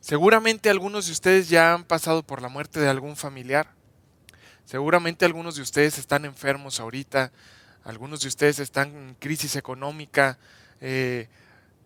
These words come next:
hay problemas como problemas familiares, divorcio, depresión. Hay muchos problemas que estamos experimentando en estos tiempos. Y una muy buena pregunta que debemos de hacernos es,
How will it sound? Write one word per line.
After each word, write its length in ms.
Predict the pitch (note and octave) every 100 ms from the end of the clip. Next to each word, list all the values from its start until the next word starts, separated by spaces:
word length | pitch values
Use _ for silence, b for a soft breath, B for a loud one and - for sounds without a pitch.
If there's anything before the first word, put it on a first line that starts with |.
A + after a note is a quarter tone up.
| _
hay 140 | C3 D#3+
problemas 600 | F#3 F3+ E3 F3+ F3 -
como 600 | D#3 D3 C3+ B2+ A#2+ A#2
problemas 460 | D3 C#3 D#3 E3
familiares, 680 | D3+ D3 C#3 D3+ D#3+ E3 C#3+
divorcio, 760 | C#3+ C3+ D#3+ E3+ - E3 D3 C#3
depresión. 680 | C#3 C#3 C3+ - D#3+ E3
Hay 160 | D#3+ F3
muchos 460 | F3+ G#3+ - A3
problemas 520 | - G3 E3 E3 F3+ -
que 80 |
estamos 420 | D3+ - D3 D#3 D3+
experimentando 920 | - - B2+ B2 A#2+ C3+ C3+ C#3+ C3+ b b b b
en 180 | B2 B2
estos 280 | C#3 - C3
tiempos. 560 | - D3 D#3 G#2+ - - b b b b b b
Y 100 | C#3
una 180 | D#3 F#3
muy 160 | F3+
buena 260 | F3+ E3+ E3+
pregunta 460 | D#3+ D3+ D#3 D#3+ D3+
que 100 | C#3+
debemos 320 | C3+ C#3+ D3+
de 60 |
hacernos 480 | C3 C#3 C#3 C#3+ C3+
es, 320 | C#3 C3 -